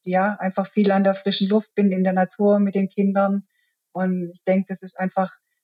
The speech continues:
was Wertvolles, was wir als, ähm, ja auch Geschenk oder ich als Wertschätzung auch sehe, dass ich hier im Schwarzwald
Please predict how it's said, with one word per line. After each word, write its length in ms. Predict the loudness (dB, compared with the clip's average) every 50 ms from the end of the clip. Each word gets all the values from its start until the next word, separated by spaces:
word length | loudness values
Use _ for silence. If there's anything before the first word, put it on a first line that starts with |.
| _ -4
was 200 | -4 -4 -2 0
Wertvolles, 500 | 0 0 0 0 -2 -2 -2 -2 -2 -2 -2
was 200 | -2 -4 -2 -2
wir 140 | -2 0 2
als, 180 | 2 0 -2 -4 _ _ _ _ _ _ _ -10
ähm, 320 | -8 -6 -6 -8 -8 -10 -6
ja 100 | -2 -2
auch 160 | -2 -2 -2 -6
Geschenk 480 | -8 -6 -2 0 2 2 2 2 0
oder 300 | -2 -2 -2 -2 -2 -2
ich 220 | -4 -10 -14 -12 -10
als 160 | -10 -4 -2
Wertschätzung 540 | 0 0 0 0 -4 -6 -6 -6 -6 -4 -2
auch 160 | -2 -2 -2 -4 -4
sehe, 220 | -2 -2 -2 -2 _ _ _ _ _ _ _ -6
dass 140 | -6 -6
ich 100 | -6 -6
hier 140 | -2 0 0
im 80 | 0 0
Schwarzwald 600 | 0 0 0 0 0 -2 -2 0 0 0 0 -2